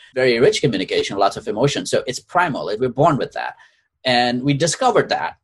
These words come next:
about ten, fifteen years ago that, hey, yeah, that's how it should be. And so this is sort of the birth of voice first revolution,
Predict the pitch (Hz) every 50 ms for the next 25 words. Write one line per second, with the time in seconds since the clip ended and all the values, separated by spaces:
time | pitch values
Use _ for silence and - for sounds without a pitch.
0 | _ _ - - 113 110 104 98 104 101 101 - - 123 117 113 123 110 - -
1 | 107 101 101 101 98 95 92 92 - 90 85 82 85 104 123 135 127 120 120 113
2 | 110 110 107 - 127 170 170 147 101 98 113 - 165 165 147 - - - 139 147
3 | 147 - - 147 143 147 143 143 139 131 127 120 - - - - 113 123 160 127
4 | - - - - 113 113 - 123 107 104 131 131 - - 123 - 127 117 113 -
5 | - 107 101 - 110 110 110 - 113 107 104 104 107 101 98 - - 104 104 -
6 | - 98 95 107 104 98 98 110 - - - - -